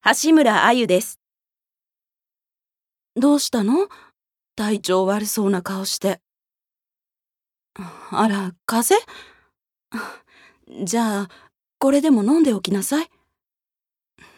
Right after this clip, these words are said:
大丈夫。風邪なんていうのはね、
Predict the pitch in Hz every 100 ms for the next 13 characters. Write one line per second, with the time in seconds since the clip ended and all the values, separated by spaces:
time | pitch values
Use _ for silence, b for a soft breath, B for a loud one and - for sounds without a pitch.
0 | b b _ _ _ - 165 170 208 185
1 | 220 185 208 - _ _ _ _ _ _
2 | _ _ - 175 175 190 180 175 151 156
3 | 165 147 139 156 254